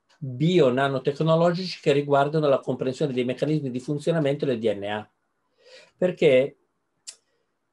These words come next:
il D N A, che in realtà nella cellula sta in un complesso che si chiama cromatina, guar-, guarda, permette di fare una cosa fantastica. Eh, immagina di passare in bicicletta,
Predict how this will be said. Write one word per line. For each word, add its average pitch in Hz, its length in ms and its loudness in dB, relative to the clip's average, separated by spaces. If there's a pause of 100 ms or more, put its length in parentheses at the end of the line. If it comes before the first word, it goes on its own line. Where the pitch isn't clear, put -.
(720)
il 151 160 0
D 165 160 4
N 165 120 4
A, 123 500 0
che - 120 -4
in 123 100 0
realtà 120 300 0
nella 135 220 2
cellula 139 420 2
sta 131 140 -2
in 123 60 2
un 127 100 0
complesso 127 500 0
che 123 120 -4
si - 80 -12
chiama 120 240 -2
cromatina, 123 760 -6 (1120)
guar-, 196 380 0
guarda, 165 400 2 (160)
permette 208 440 2
di 208 100 2
fare 156 240 2
una 175 220 -2
cosa 190 300 0
fantastica. 151 1040 -4 (1200)
Eh, 160 260 -2
immagina 202 540 2
di 165 140 0
passare 160 460 0
in 139 140 2
bicicletta, 156 840 -2